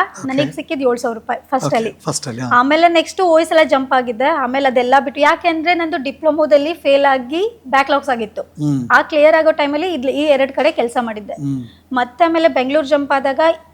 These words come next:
Speaker 2: ಇದ್ರು ಹೆಲ್ಪ್ ತಗೊಂಡು ಹೋಟೆಲ್ ಲೈನ್ ಹೋಗೋಣ ಅಂತ ಅನ್ಕೊಂಡಿದ್ದು. ಹೆಂಗಿದ್ರು ಏರ್‌ಲೈನು, ಹಾಸ್ಪಿಟಾಲಿಟಿ ಎಲ್ಲ ಮಾಡ್ತಿದ್ನಲ್ಲ,
Speaker 1: ಹ್ಮ್.
Speaker 2: ಇದು ಥ್ರೂ ಆದ್ರೆ ಆ ಸರ್ ನನಗೆ ಎಷ್ಟು ಹೆಲ್ಪ್ ಮಾಡಿದ್ರು ಅಂದ್ರೆ, ಯಾವ ಶಿಫ್ಟ್ ಕೇಳ್ತೀನಿ ಆ ಶಿಫ್ಟ್ ಹಾಕೊಡ್ತಿದ್ರು. ಬೆಳಗ್ಗೆ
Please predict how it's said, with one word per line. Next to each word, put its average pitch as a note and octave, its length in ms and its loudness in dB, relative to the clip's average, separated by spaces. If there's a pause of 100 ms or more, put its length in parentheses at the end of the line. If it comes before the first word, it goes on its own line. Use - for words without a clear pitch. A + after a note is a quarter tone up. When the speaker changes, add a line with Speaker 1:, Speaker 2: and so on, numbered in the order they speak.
(100)
Speaker 2:
ಇದ್ರು E4 260 2
ಹೆಲ್ಪ್ F4 380 0
ತಗೊಂಡು E4 320 2
ಹೋಟೆಲ್ D4+ 320 4
ಲೈನ್ D4 160 2
ಹೋಗೋಣ B3+ 260 -2
ಅಂತ A#3 240 -4
ಅನ್ಕೊಂಡಿದ್ದು. A#3 640 -4 (420)
ಹೆಂಗಿದ್ರು C4+ 440 -2
ಏರ್‌ಲೈನು, C4 600 2
ಹಾಸ್ಪಿಟಾಲಿಟಿ C4 600 -6
ಎಲ್ಲ A#3+ 220 0
ಮಾಡ್ತಿದ್ನಲ್ಲ, A#3+ 580 -6
Speaker 1:
ಹ್ಮ್. C3 240 -2 (300)
Speaker 2:
ಇದು D4 180 0
ಥ್ರೂ E4 200 -2
ಆದ್ರೆ D#4+ 500 2 (400)
ಆ D4 120 0
ಸರ್ D4+ 380 4
ನನಗೆ F4+ 340 -4
ಎಷ್ಟು C#4+ 300 -4
ಹೆಲ್ಪ್ C4+ 260 2
ಮಾಡಿದ್ರು A#3 360 -2
ಅಂದ್ರೆ, A3+ 520 -4 (920)
ಯಾವ C4+ 320 4 (100)
ಶಿಫ್ಟ್ - 200 -8
ಕೇಳ್ತೀನಿ D#4+ 280 -2
ಆ C#4 80 2
ಶಿಫ್ಟ್ C4 280 -6
ಹಾಕೊಡ್ತಿದ್ರು. A#3+ 720 -6 (220)
ಬೆಳಗ್ಗೆ B3 320 2